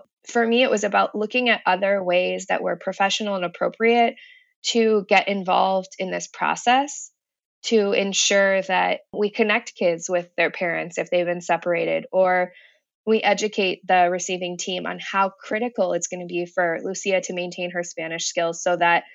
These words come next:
when hopefully she's reunited with her family,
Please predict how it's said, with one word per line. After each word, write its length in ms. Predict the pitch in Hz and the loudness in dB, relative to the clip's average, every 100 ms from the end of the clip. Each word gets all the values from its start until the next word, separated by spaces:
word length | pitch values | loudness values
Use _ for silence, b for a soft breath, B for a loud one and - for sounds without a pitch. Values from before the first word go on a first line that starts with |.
| B B - | B B -2
when 440 | 190 214 214 214 | 4 6 6 2
hopefully 580 | 247 - 202 - 190 180 | -2 0 0 2 -2 0
she's 260 | - 185 | -2 -2
reunited 480 | 180 175 170 156 175 | 2 0 2 0 0
with 120 | 185 | 0
her 120 | 196 185 | 0 0
family, 640 | - 147 175 220 254 285 | 0 0 0 0 0 -2